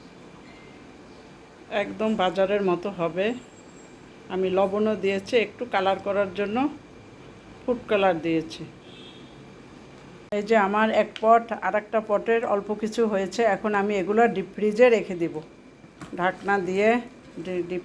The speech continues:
ফ্রিজে রেখে দেব। এই যে,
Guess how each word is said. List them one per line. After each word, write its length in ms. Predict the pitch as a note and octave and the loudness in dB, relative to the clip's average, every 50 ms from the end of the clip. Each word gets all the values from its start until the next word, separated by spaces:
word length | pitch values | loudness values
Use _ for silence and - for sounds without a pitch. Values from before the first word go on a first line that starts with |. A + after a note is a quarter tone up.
| - - | -10 -12
ফ্রিজে 320 | G3+ F#3 G3 F3 G#3+ A3+ | -8 -8 -6 0 2 2
রেখে 300 | A3 G3 F3+ E3+ - F#3+ | 2 2 -2 -4 -6 -8
দেব। 240 | F3+ G3 G3 F#3+ F#3 G#3+ A#3+ C4 B3+ - - - - - - - - - - - - - - - - - - - - - - - - - - - - - - - - - - - - - - - - - - - - - - - - - - - - - - - - - - - - - - - - - - - - - - - - - - - - - - - - - - - - - - C#3+ C#3+ - - - - - | -6 -4 -4 -4 0 0 0 -2 -2 -6 -12 -18 -20 -20 -20 -20 -20 -20 -20 -20 -20 -20 -20 -20 -20 -20 -20 -20 -20 -20 -20 -20 -20 -20 -20 -20 -20 -20 -20 -20 -20 -20 -20 -20 -20 -20 -20 -20 -20 -20 -20 -20 -20 -20 -20 -20 -20 -20 -20 -20 -20 -20 -20 -20 -20 -20 -20 -20 -20 -20 -20 -20 -20 -20 -20 -20 -20 -20 -20 -20 -20 -20 -20 -20 -20 -20 -18 -12 -10 -8 -8 -10 -12 -20 -20 -20 -20 -20 -20 -20 -20 -18
এই 120 | D3 C3 B2 - | -16 -16 -16 -16
যে, 100 | - - | -18 -20